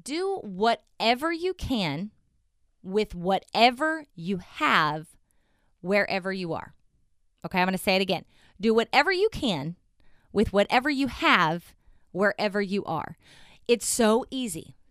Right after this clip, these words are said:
to get caught up in excuses. "Oh, you know, I can't do that because I don't have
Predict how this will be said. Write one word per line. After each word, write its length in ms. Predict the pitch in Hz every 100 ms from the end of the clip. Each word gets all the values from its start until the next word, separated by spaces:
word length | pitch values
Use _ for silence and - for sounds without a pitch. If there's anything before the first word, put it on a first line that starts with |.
| -
to 100 | 202
get 260 | 196 185
caught 420 | - - 185 220
up 260 | 262 151 - -
in 140 | 185
excuses. 1000 | 180 - - - 320 302 147 127 156 - _ _ _ _ _ _ -
"Oh, 400 | 294 311 294 277
you 160 | 247 262
know, 240 | 254 254
I 120 | 247
can't 260 | 247 330 285
do 100 | 233
that 260 | 202 196 180
because 200 | 214 214
I 60 |
don't 180 | 220 208
have 520 | 190 202 190 190 190